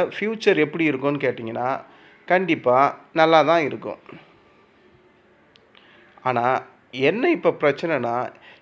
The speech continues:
இந்த எலக்ட்ரானிக் வெஹிக்கிள்ஸ்ல ரொம்ப ஹெவியான காம்படிஷன் வந்துடுச்சு. அது இது தாக்கு பிடிச்சி நிக்குமா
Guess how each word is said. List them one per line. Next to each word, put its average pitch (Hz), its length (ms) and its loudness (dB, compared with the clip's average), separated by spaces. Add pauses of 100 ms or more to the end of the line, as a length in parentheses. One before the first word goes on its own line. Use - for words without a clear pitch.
இந்த 123 220 -4
எலக்ட்ரானிக் 196 640 2
வெஹிக்கிள்ஸ்ல 143 720 -2 (300)
ரொம்ப 175 440 -2 (160)
ஹெவியான 180 600 -2
காம்படிஷன் 156 600 0
வந்துடுச்சு. 120 400 -8 (1500)
அது 147 360 4
இது 151 220 0
தாக்கு 156 300 4
பிடிச்சி 147 360 -6
நிக்குமா 135 500 0